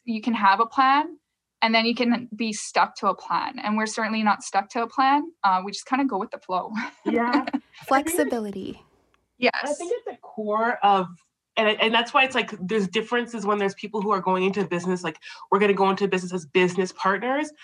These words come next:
Speaker 2: But we went into a business as, I think, even though we didn't know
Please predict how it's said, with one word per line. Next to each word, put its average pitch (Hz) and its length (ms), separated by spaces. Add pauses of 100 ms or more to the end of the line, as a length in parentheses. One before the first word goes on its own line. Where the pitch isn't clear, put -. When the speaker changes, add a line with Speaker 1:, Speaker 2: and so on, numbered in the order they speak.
(240)
Speaker 2:
But 208 120
we 262 120
went 339 180
into 330 220
a 233 40
business 202 680
as, 185 240
I 190 80
think, 208 340
even 240 240
though 285 100
we 262 140
didn't 196 340
know 190 440